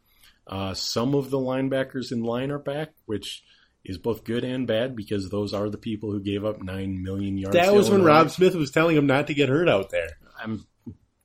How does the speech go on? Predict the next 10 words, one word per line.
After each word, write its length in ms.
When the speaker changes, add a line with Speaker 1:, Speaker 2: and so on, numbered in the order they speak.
Speaker 2:
Joe 180
Rossi 380
tells 240
him 100
to 80
tackle 360
the 120
other 180
team. 300
Speaker 1:
But 280